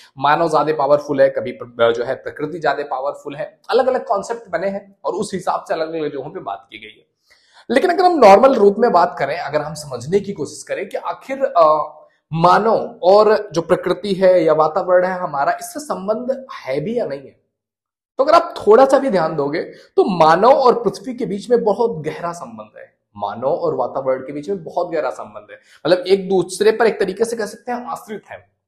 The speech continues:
कि बिना पर्यावरण के मानव का जीवन संभव नहीं है। और अगर मानव ही नहीं है तो फिर पर्यावरण का कोई मतलब ही नहीं है। मतलब वो है तो है, क्या मतलब है? अगर कोई है ही नहीं उस चीज का यूज़ करने वाला तो फिर ऐसे पर्यावरण का क्या मतलब?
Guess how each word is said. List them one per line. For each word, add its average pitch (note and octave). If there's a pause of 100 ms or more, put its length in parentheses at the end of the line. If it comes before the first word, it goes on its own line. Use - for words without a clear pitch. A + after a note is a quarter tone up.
(440)
कि D3+
बिना F#3+
पर्यावरण A#3+
के C#4
मानव E3+
का F#3+
जीवन D3
संभव A2
नहीं -
है। - (240)
और C#4
अगर C#4+
मानव G#3+
ही A#3+
नहीं A3
है G#3+
तो G#3
फिर D#3
पर्यावरण D#3+
का D#3+
कोई D#3
मतलब B2
ही A#2
नहीं A2
है। - (320)
मतलब B2+
वो E3
है G#3
तो G#3
है, F#3+ (400)
क्या E3+
मतलब C3+
है? -
अगर C3+
कोई D3+
है B2+
ही F3+
नहीं G3+
उस E3
चीज D#3
का D3+
यूज़ B2
करने A#2
वाला B2+
तो -
फिर F#3+
ऐसे F3+
पर्यावरण C#3
का C3+
क्या C3
मतलब? -